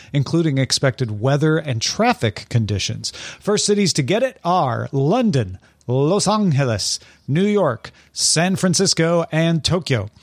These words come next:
Maps is also getting more E V driver features, uh, like a filter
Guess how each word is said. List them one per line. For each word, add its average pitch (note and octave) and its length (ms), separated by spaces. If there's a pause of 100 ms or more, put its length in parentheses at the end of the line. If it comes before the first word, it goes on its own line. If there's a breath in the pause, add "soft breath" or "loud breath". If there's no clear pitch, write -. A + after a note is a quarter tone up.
(320 loud breath)
Maps E3+ 480
is E3 240
also E3 240
getting D3 260
more C3+ 240
E E3+ 240
V D#3+ 380
driver B2+ 420
features, C#3 640
uh, A2+ 180
like B2+ 200
a C3 40
filter D3+ 440